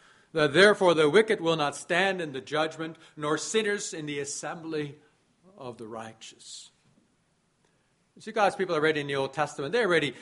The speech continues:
uh, understood, the psalmist understands, that a day of judgment was coming. And he understood that also the choice that you made today,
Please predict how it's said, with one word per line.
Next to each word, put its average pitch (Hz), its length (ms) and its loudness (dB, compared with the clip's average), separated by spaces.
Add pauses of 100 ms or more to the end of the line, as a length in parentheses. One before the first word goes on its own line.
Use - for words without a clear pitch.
(100)
uh, 160 120 -6
understood, 165 600 -2
the 147 60 -4
psalmist 190 440 -2
understands, 135 640 -6 (160)
that 147 220 0
a 151 60 4
day 165 220 2
of 151 60 -2
judgment 135 720 -4 (340)
was 123 200 -14
coming. 117 360 -8 (1600)
And 160 100 -6
he 185 80 6
understood 233 460 6
that 208 120 8
also 208 260 2
the 185 100 -2
choice 233 340 4
that 208 140 0
you 196 100 0
made 214 220 -2
today, 190 420 -2